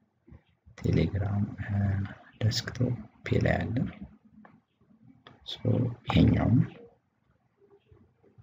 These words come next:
የልጅቷን አመጣዋለሁ። ያችሁ ምንም አይነት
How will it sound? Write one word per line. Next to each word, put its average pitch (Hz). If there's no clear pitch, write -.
የልጅቷን -
አመጣዋለሁ። 80
ያችሁ -
ምንም 85
አይነት 80